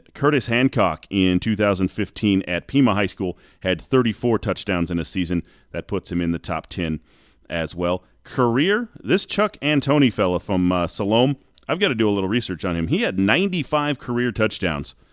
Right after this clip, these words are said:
um, at Salome from nineteen seventy-seven to nineteen eighty. He is the all-time leader.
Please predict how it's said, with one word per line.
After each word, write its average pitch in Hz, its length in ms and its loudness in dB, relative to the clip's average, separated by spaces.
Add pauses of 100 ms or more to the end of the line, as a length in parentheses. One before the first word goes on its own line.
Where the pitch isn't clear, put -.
(500)
um, 62 420 -12 (400)
at 104 180 -2
Salome 104 480 2
from 92 220 0
nineteen 123 380 2
seventy-seven 107 720 0
to 92 40 0
nineteen 92 460 -2
eighty. 80 260 -4
He 92 180 -6
is 95 120 -2
the 92 100 -2
all-time 92 460 -2
leader. 107 240 0